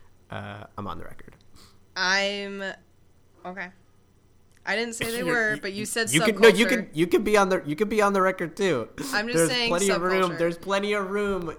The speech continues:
Speaker 1: on this record.
Speaker 2: On this record to, for all, for, <laughs> we can all be on this record.
Speaker 1: We can all be on this record.
Speaker 2: Okay, I'm gonna
Speaker 1: Uh,
Speaker 2: be on the
Speaker 1: this is
Speaker 2: record
Speaker 1: a
Speaker 2: and say, if you're a brony, that's fine. <laughs>
Speaker 1: I don't know that I wanna join you on that record.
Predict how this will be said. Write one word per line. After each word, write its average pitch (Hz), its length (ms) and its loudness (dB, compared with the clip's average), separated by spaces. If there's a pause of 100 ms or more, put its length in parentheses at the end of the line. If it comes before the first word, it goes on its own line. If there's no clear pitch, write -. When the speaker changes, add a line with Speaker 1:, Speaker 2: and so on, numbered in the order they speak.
Speaker 1:
on 151 180 2
this 160 220 -2
record. 156 240 -2
Speaker 2:
On 254 140 4
this 262 180 -2
record 262 600 -4
to, 262 160 -8
for 240 180 -6
all, 214 260 -4
for, 247 200 -8 (440)
<laughs> - 440 -2
we 285 100 -6
can 269 140 -2
all 254 100 2
be 247 140 -2
on 247 100 -2
this 247 160 -10
record. 262 300 -8 (360)
Speaker 1:
We 127 100 -14
can 151 120 -4
all 127 220 0
be 131 160 -4
on 120 100 -6
this 123 200 -10
record. 117 320 -6
Speaker 2:
Okay, 175 360 -6
I'm 220 140 -4
gonna 240 120 -2
Speaker 1:
Uh, 110 60 -2
Speaker 2:
be 110 60 -2
on 262 80 -6
the 247 60 -6
Speaker 1:
this 233 100 -2
is 220 80 -2
Speaker 2:
record 240 80 -2
Speaker 1:
a 226 60 -6
Speaker 2:
and 226 80 -12
say, 196 480 -6 (280)
if 196 140 -14
you're 196 200 -8
a 208 60 -10
brony, 190 460 -8
that's 175 180 -12
fine. - 340 -20 (840)
<laughs> - 920 -10
Speaker 1:
I 113 140 -4
don't 139 140 -2
know 135 100 0
that 127 140 -4
I 120 80 -4
wanna 113 240 -6
join 110 260 -6
you 107 120 -8
on 98 140 -10
that 98 120 -12
record. 104 500 -12